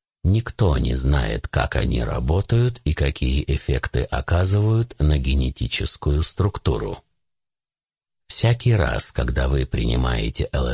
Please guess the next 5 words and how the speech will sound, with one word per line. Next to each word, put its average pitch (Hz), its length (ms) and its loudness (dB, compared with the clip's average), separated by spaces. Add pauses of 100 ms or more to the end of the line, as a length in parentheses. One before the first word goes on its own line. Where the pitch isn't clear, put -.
С 64 80 -8
Д, 85 440 0
вы 62 460 -2
рискуете. - 880 -2 (1120)
Вы 67 460 2